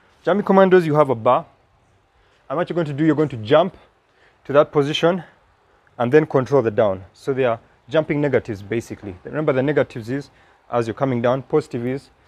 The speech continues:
when you're using most force, you're pulling up. It's the motion.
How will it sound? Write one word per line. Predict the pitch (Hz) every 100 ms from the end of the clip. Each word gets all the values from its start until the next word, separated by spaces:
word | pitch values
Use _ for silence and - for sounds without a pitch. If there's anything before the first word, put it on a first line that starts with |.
| _ _ -
when | 120 143
you're | 123
using | 120 110
most | 117 -
force, | - 127 -
you're |
pulling | - - 156 113
up. | 98 - - _ _
It's | _
the | 107
motion. | 107 95 113